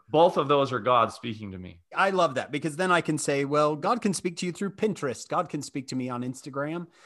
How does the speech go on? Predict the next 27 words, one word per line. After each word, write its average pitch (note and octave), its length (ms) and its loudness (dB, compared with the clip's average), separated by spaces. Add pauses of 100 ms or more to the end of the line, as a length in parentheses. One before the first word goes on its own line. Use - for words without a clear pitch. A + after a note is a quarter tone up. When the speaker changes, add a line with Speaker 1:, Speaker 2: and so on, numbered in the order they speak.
(340)
Speaker 2:
Right? D3+ 300 -8
God E3+ 220 -2
can D#3 140 -4
speak D3 280 -4
to D3 60 -6
me C3+ 300 -4
in C3 100 -4
these C3 180 -4
different C3+ 320 -4
languages D3+ 680 -2
that, D3 300 -6
that C3 140 -2
I C#3+ 80 2
speak. D3 220 -2
I D3+ 40 4
really E3 300 6
like D#3 200 4
Twitter. A#2 340 0
I A#2 80 -2
know C3 240 0
that B2 200 -8
not C3+ 160 -2
a C3 40 0
lot B2+ 160 2
of A#2+ 80 -8
people B2+ 240 -6
do, D3+ 240 -2